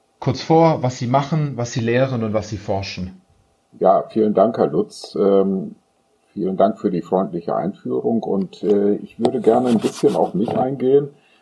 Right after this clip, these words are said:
Speaker 2: Mein Name ist Franz Josef Vilmer, ich bin Professor für Produktentwicklung,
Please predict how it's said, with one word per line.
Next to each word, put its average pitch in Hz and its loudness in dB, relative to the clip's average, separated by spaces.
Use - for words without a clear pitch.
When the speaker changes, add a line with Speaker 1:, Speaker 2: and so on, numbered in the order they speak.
Speaker 2:
Mein 95 0
Name 110 4
ist 104 0
Franz 107 -2
Josef 101 -2
Vilmer, 120 0
ich - -8
bin 185 0
Professor 110 0
für 90 2
Produktentwicklung, 92 -2